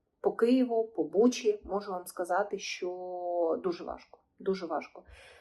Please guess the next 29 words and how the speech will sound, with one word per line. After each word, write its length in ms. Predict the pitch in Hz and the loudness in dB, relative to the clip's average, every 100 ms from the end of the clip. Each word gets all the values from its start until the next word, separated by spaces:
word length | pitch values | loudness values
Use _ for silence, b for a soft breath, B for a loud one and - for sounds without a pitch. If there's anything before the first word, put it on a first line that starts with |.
| b | b
Світла 440 | - 220 247 202 | 0 4 10 10
може 320 | 180 196 196 | 10 2 -2
не 120 | 175 170 | -2 -4
бути 880 | 175 175 - 160 151 151 147 143 151 | -6 -10 -4 -2 -2 -2 -4 -4 -2
добу, 460 | 170 175 214 214 - | -2 4 2 2 -6
дві 320 | 175 156 175 | -14 -4 0
доби 340 | 226 208 190 180 196 | 10 10 10 0 -6
може 240 | 254 - 170 | -8 -6 -10
не 80 | |
бути 240 | 160 - 175 | -8 -10 -10
світла. 480 | - 175 160 156 - | -6 -4 -4 -6 -8
Тобто 220 | - - | -10 0
я 260 | 180 190 190 b b b - | 4 6 4 b b b 6
розумію, 480 | 185 190 202 226 | 8 10 10 10
що 200 | 196 - | 4 0
є 240 | 175 180 196 | -2 6 6
регіони, 560 | 180 175 175 208 202 | 6 0 4 4 4
де 340 | 165 185 180 - | 0 -2 0 -2
ще 640 | - - - - 247 220 | -2 -4 -2 2 12 12
важче. 640 | 214 160 147 - - - - _ _ b b b b _ | 12 6 6 -4 -16 -16 -18 _ _ b b b b _
Тобто, 500 | - - - 165 156 - - | -20 -6 4 6 6 2 0
але, 420 | 185 196 233 208 | 6 8 10 8
ну, 420 | 180 208 233 - - | 6 4 4 0 -6
як 240 | 185 202 - | 6 6 8
бачимо, 420 | 170 156 - - | 6 6 -8 -10
що 240 | - - 220 | -10 8 10
маємо, 340 | 226 220 190 | 10 6 4
те 120 | 190 | 0
маємо. 380 | 165 135 131 - | -6 -6 -8 -14